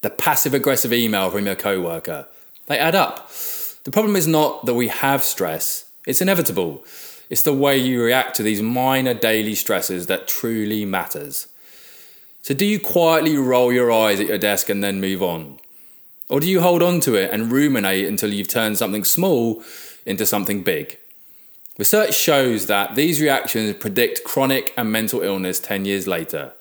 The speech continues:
Practice self-care and using breathing techniques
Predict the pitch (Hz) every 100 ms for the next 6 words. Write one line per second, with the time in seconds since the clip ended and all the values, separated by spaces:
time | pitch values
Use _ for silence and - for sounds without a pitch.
0 | - - - - - - - - 170 -
1 | 170 - 151 151 - 120 101 101 101 104
2 | 104 110 101 107 90 123 131 135 127 113
3 | 120 92 90 87 -